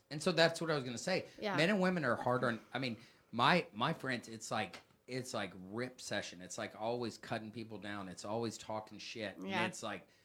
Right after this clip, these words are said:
Speaker 1: you get effing old.
Speaker 2: Yes,
Speaker 1: You know?
Speaker 2: yes,
Speaker 1: And so
Speaker 2: yes.
Speaker 1: it's like, you, it, you know, and so it's like having that authentic, you know, vulnerable place, it's hard.
Speaker 2: Yes,
Speaker 1: You know,
Speaker 2: it
Speaker 1: it
Speaker 2: is.
Speaker 1: becomes, it becomes kind of that frat rat mentality.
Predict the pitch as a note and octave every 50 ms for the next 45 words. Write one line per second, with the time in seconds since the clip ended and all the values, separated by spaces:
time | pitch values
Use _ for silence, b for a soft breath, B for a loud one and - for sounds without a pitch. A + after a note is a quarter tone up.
0 | b b b b - A#2+ A2+ A2+ C3 C#3 C#3+ C3 - - - - - - - _
1 | _ _ _ _ A2 A#2+ B2 B2 B2 - - A#2 G#2 F#2+ F2+ - - - F#2+ G2+
2 | A2 A#2 B2 A2+ F#2 - - _ - - - - A#3 G#3+ F#3 D#3 C#3+ - - G#2+
3 | A#2 A2+ A2 - - F2 - A2 A#2 A#2+ A2+ - - C3 B2 A#2 A2+ A2 A2 -
4 | - B2 A2 G#2 b b b b b b _ C3+ C#3 D#3+ F3 - - - - B2
5 | C#3+ C3+ B2 - - _ _ _ _ _ B2 B2 B2 - B2+ C3 C3 B2 A#2 A2+
6 | A2 A2+ A2 - - A2 A2+ A#2 A2+ - C#3 C3+ B2+ A#2+ A#2 - C3 A#2 G#2 -
7 | - _ _ - - - B2+ C3 C3 C#3+ C3+ B2 A2+ A2 F#2+ F#2+ G2+ G2 - -
8 | - A#2+ B2 A#2+ A2+ A2 A2 - - _ _ - G#2+ A2 G#2 F2+ E2+ F2 F2+ -
9 | A2 A2+ B2 B2+ A#2 G#2+ A2 G2+ F#2 - - A#2 B2+ C3 A2+ F#2+ - - - -
10 | A2 A#2+ A#2+ - - - - - A2+ A#2 G#2+ - - - _ _ _ - A3+ A#3+
11 | G#3 C3+ - - - A#2+ C3 B2+ B2+ B2+ - D3+ C3+ - E3 F3+ F3 D3+ C#3+ D#3
12 | - - - A#2+ B2 - - D3 C#3 F3+ F3+ F#3+ E3 - - D3 C3+ B2 G#2+ F#2+
13 | F2+ - - _ - A#2+ A2 A2+ A2+ - G#2 G2+ G2+ F#2+ - F#2+ F2+ F2 - -
14 | F2+ D#2+ D2 C#2+ - - -